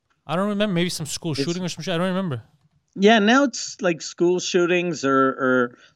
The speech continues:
Speaker 2: like, the, the, the guy in Vegas that shot the people at the concert.
Speaker 1: Wait, what happened to that guy?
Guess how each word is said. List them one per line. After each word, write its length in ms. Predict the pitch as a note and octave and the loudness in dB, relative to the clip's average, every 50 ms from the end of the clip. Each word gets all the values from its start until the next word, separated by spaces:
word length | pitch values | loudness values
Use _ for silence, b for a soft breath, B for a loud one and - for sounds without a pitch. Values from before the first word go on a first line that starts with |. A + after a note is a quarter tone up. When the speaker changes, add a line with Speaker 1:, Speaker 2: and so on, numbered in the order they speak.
| b | b
Speaker 2:
like, 220 | D3+ D3+ C#3+ - - | 0 0 0 0 0
the, 280 | D#3 C#3 C3 B2+ B2 A#2 | 2 4 4 4 2 0
the, 180 | A#2 C#3 B2+ A2 _ _ _ - | -2 -4 -6 -6 _ _ _ -6
the 160 | D3 C#3 C3 | -4 -4 -4
guy 360 | A#2 A#2 - C3 B2 B2 B2+ | -6 -8 -6 -4 -2 0 2
in 180 | C3 C3 B2+ B2 | 2 2 0 0
Vegas 540 | A2 B2+ B2+ B2+ B2+ C3 C3+ C#3 B2 - - | 0 0 0 0 0 0 -2 -4 -4 -4 -6
that 160 | - C3+ A#2 | -6 -8 -6
shot 400 | - - - - B2+ B2 B2 - | -8 -8 -6 -4 -4 -4 -4 -6
the 80 | - C3+ | -8 -10
people 320 | A#2+ - C#3+ C3 - C3+ | -6 -4 -4 -2 -2 -2
at 80 | B2+ B2 | -2 -2
the 100 | - B2 | -2 -6
concert. 500 | - - C3+ B2+ B2+ B2+ - - D#3+ - | -4 -2 -2 0 0 -2 -2 0 0 2
Speaker 1:
Wait, 120 | F#4 G4 F#4+ | 2 2 2
what 120 | E4+ F4 | 2 2
happened 320 | E4 E4+ G4 G4+ F#4 C#4 G#3 | 2 2 2 2 0 0 -2
to 60 | F3 | -2
that 180 | D#3 C#3 C3+ | -2 -4 -6
guy? 220 | B2+ B2+ B2 A#2 | -8 -10 -10 -12